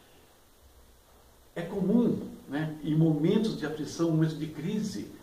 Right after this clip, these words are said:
nós nos precipitarmos. Israel se precipitara trinta e oito anos, trinta e oito anos antes,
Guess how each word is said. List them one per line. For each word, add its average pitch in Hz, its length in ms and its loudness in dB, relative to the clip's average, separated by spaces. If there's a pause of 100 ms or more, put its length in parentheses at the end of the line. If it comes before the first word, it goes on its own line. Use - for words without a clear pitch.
nós 156 520 -4 (200)
nos 160 140 -6
precipitarmos. 131 1040 -8 (460)
Israel 160 440 2
se 220 140 2
precipitara - 720 0
trinta 233 300 0
e - 20 6
oito 180 400 4
anos, 139 280 2 (460)
trinta 196 180 -4
e 185 40 6
oito 185 200 6
anos 160 340 2
antes, - 520 2